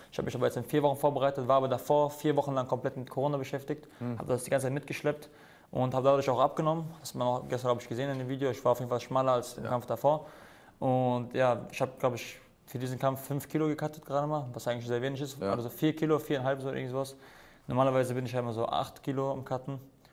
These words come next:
Speaker 1: für den
Speaker 2: Mhm.
Speaker 1: letzten Kampf zumindest. Und deshalb war halt, ich war halt, ich habe eine Krankheit mitgeschleppt, vier Wochen.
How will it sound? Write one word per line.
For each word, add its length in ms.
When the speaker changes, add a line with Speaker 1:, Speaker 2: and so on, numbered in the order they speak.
Speaker 1:
für 80
den 60
Speaker 2:
Mhm. 40
Speaker 1:
letzten 220
Kampf 160
zumindest. 480
Und 320
deshalb 280
war 200
halt, 300
ich 160
war 100
halt, 280
ich 80
habe 80
eine 100
Krankheit 320
mitgeschleppt, 380
vier 220
Wochen. 300